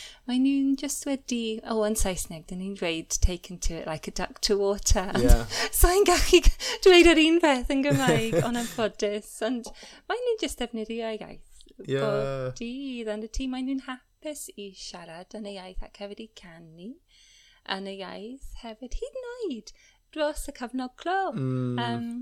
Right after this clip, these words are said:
Speaker 1: ro'n nhw'n defnyddio ein hiaith,
Speaker 2: Ie.
Speaker 1: eu hiaith nawedd. Yym, gyda fi yn y tŷ, mae'n jyst, yym, teimlo hapus pan, pan o'n nhw'n defnyddio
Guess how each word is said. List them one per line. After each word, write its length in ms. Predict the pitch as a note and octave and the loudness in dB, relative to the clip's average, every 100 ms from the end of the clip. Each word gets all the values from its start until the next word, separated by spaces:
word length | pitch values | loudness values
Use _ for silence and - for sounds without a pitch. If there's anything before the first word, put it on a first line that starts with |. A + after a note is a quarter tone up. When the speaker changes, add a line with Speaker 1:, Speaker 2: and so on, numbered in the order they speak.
| B3 _ | -12 _
Speaker 1:
ro'n 260 | - C4 B3 | -12 -8 -4
nhw'n 160 | A#3+ A#3 | -4 -6
defnyddio 640 | A3+ A3+ A3 - A3 G3+ F#3 - _ _ _ - | -8 -10 -12 -12 -12 -10 -10 -14 _ _ _ -12
ein 420 | F#3 F3 F3 F3+ F3 | -10 -10 -14 -20 -20
hiaith, 640 | - - F3+ B2 - _ - - | -18 -14 -14 -14 -18 _ -20 -14
Speaker 2:
Ie. 180 | A#2+ A#2 A#2 A2+ | -8 -8 -8 -10
Speaker 1:
eu 160 | G3 F#3+ | -8 -8
hiaith 460 | G3+ F3+ E3+ - - - | -6 -8 -10 -12 -16 -16
nawedd. 640 | G#3 E3+ D3+ D#3 E3 F3+ - _ - - _ | -14 -12 -10 -10 -10 -12 -18 _ -20 -20 _
Yym, 280 | G3 F#3 G3 G3+ G#3 | -12 -12 -12 -18 -14
gyda 280 | A3 A3 G#3+ | -12 -10 -10
fi 160 | A3 A#3 A#3+ B3 | -12 -14 -12 -12
yn 180 | A3 | -12
y 60 | G#3+ | -14
tŷ, 220 | - A#3+ | -12 -12
mae'n 160 | A3 A3+ | -12 -14
jyst, 380 | A3 G#3+ - - - _ _ _ _ | -14 -14 -14 -16 -18 _ _ _ _
yym, 260 | - F3+ F3+ F#3 _ _ _ _ | -18 -18 -18 -20 _ _ _ _
teimlo 340 | - - G3+ G#3 | -10 -8 -8 -12
hapus 840 | - A#3 - _ _ G4 G#4 C4 - - - | -12 -12 -12 _ _ -12 -12 -12 -16 -18 -20
pan, 640 | - G#3+ G#3+ G#3+ G#3+ G#3 G3+ - | -20 -18 -16 -16 -16 -16 -18 -18
pan 260 | - A3 | -12 -12
o'n 160 | A#3 G#3+ | -10 -12
nhw'n 140 | G3+ G3 | -14 -16
defnyddio 560 | G3 G3 F3+ F#3+ F3+ | -16 -16 -16 -18 -18